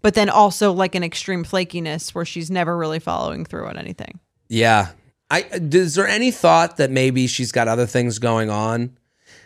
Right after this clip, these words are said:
Speaker 2: Like, she's dating someone and maybe she's, like, trying, you know, and, like, she knows she should go out with new people, but she's kinda stuck. Like, there was a thought in my brain that maybe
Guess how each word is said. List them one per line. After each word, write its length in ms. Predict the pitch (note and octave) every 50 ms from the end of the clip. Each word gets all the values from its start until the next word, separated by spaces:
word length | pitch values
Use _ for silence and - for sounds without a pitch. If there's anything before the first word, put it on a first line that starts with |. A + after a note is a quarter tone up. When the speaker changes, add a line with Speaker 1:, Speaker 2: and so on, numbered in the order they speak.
| _ -
Speaker 2:
Like, 180 | - B2+ A2 -
she's 240 | - B2 A#2+ A2
dating 340 | G#2 - A2 A2 A2+ A#2+ B2
someone 640 | A#2 - - B2 B2 B2 A#2+ A#2+ A#2+ A#2+ A#2+ A#2 A#2
and 260 | B2 B2 G#2+ G#2 G2+
maybe 380 | G#2+ A2 A2+ A2 A#2 A2+ A2 G#2+
she's, 320 | G#2 - - A#2 A2 -
like, 240 | G#2+ A2 G#2+ G#2 G#2+
trying, 480 | - - - A2+ A2 A2 A2 A2 A2+ -
you 80 | A#2 C#3
know, 220 | B2 A2 A2 A2
and, 160 | A2 A2 A2+
like, 300 | A2 G#2+ G#2+ G#2 G2+ - _ _ _ _ _ _ _ _ _
she 160 | - - - B2+
knows 300 | A#2+ A#2 A#2 B2 B2 -
she 120 | - B2
should 160 | G#2 - A#2
go 80 | A2+ A#2+
out 140 | A2+ A2+ A#2+
with 120 | A#2 G#2+
new 140 | A#2+ B2 A2+
people, 480 | - - A#2 A#2 A#2 - A#2 A#2 A2+
but 120 | G#2+ A2 G#2+
she's 200 | - - A2 G#2
kinda 260 | - - A#2+ A#2+ A2+
stuck. 480 | - - - - - - B2 B2 - - - - - - - -
Like, 140 | - D#3 D3+
there 100 | C3+ F#3
was 140 | G#3 G#3+ F#3+
a 60 | F#3
thought 400 | C#3 - - - F3+ F#3+ G3 G3+
in 80 | G3 F3
my 140 | D#3+ D3+ D3
brain 580 | B2+ A#2+ C3+ C#3 C#3 C#3 C#3 C3+ C3 B2+ B2
that 120 | A#2+ A#2 B2
maybe 580 | B2 B2+ B2 A#2+ A#2+ A#2+ A#2 A#2 A2+ B2 -